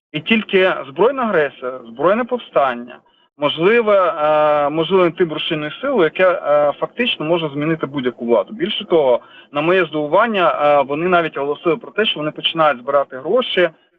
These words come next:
на підтримку тих росіян, які, е, воюють, е, за Україну в Збройних силах України.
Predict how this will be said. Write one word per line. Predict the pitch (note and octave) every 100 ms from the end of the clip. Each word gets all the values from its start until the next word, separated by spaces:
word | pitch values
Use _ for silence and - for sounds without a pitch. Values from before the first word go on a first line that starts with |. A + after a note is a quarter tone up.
| _
на | C#3+ E3+
підтримку | F3 F3 - F#3+ F3+ D#3
тих | - F3 -
росіян, | C3+ C3 - F#3+ A#3+
які, | F#3+ D3+ F3 G#3 F#3+
е, | C#3 C#3+ C3
воюють, | C3+ C#3 F3 A#3 A3+ F3
е, | D#3 C#3+ C#3 B2+
за | C#3+
Україну | D3 - C#3 F#3+ A#3 F3+
в |
Збройних | A#2 C3+ E3 D#3+ -
силах | C#3 -
України. | - D3 A#2